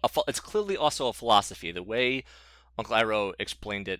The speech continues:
in season one, it, he wasn't just talking about how you play the game, it's also, like, how you do everyth-, you know, like, how you live your life.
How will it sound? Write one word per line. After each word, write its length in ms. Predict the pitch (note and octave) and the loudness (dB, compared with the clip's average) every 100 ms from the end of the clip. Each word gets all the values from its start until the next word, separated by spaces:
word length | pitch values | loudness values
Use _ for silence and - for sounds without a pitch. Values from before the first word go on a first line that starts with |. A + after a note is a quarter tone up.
| - | -8
in 120 | F#2+ | -12
season 460 | - G#2 F#2 F#2 F2 | -8 -8 -6 -8 -10
one, 260 | F2+ E2+ | -10 -8
it, 120 | D#2+ - | -8 -10
he 120 | A2 | -8
wasn't 300 | A2+ A#2+ A2 | -6 -4 -6
just 120 | G#2+ | -4
talking 260 | A#2 G#2+ G#2+ | -2 -2 -2
about 100 | F2+ | 0
how 120 | G#2+ | 0
you 140 | G2 | 0
play 220 | - A2+ | -2 0
the 80 | F#2+ | 0
game, 440 | F#2 F#2+ E2+ E2 - | 0 0 0 -4 -6
it's 240 | F#2 F#2 - | -6 -6 -4
also, 440 | G2 G2 - F#2 | -4 -4 -4 -6
like, 420 | E2+ F2 F2 - - - - _ | -2 -2 -2 -6 -20 -20 -20 _
how 160 | - G2 | -10 -8
you 200 | F#2 E2+ | -8 -10
do 520 | E2 E2+ D#2 D2+ - _ _ _ _ _ | -10 -10 -10 -12 -18 _ _ _ _ _
everyth-, 380 | F2+ E2+ B1 - | -2 0 -6 -8
you 120 | B2 A2+ | -4 0
know, 80 | |
like, 140 | F#2+ F#2 | 0 2
how 120 | A#2 | 4
you 180 | G#2 F#2+ | 2 0
live 280 | F#2+ F#2+ F2 | -4 -4 -4
your 120 | D#2+ | -2
life. 480 | D#2 - - - | 0 -2 -4 -14